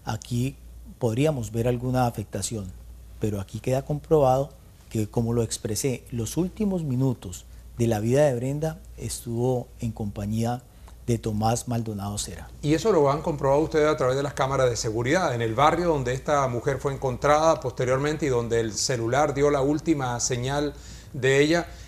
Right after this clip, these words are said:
Speaker 2: eh, aparece este individuo con ella en el carro, según las cámaras, y luego acompañándola hacia el monte. Luego el individuo regresa del monte, pero de la señora Brenda Pájaro no se sabe nada.
Speaker 1: Sí.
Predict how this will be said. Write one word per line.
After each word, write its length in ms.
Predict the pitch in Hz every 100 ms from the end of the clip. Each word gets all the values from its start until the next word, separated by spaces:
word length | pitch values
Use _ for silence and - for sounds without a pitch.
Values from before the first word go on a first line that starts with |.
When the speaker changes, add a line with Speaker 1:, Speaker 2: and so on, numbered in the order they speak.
| -
Speaker 2:
eh, 180 | 131 -
aparece 680 | 151 143 131 156 175 196 170
este 240 | 160 165 196
individuo 560 | 185 170 180 160 139
con 200 | - 131
ella 220 | 147 185 202
en 60 |
el 160 | 185 -
carro, 420 | 196 170 165 185 -
según 300 | - 113 156
las 120 | 160
cámaras, 520 | - 175 151 151 151 - - -
y 120 | 165
luego 440 | 160 156 175 190 185
acompañándola 880 | 156 - 143 123 131 143 175 185 170
hacia 180 | 151 147
el 80 |
monte. 440 | 143 220 165 120 - - -
Luego 400 | 127 147 180 202 151
el 140 | 151
individuo 520 | 143 139 143 185 190 - - - - -
regresa 600 | 139 160 147 190 233 254
del 140 | 220
monte, 340 | 208 226 220 233
pero 260 | 175 156
de 80 | 143
la 100 | 131
señora 300 | 131 139 165
Brenda 260 | 165 175 170
Pájaro 260 | 175 185
no 120 | 143
se 100 | 147
sabe 220 | 156 165 175
nada. 320 | 214 131 - - -
Speaker 1:
Sí. 280 | - 151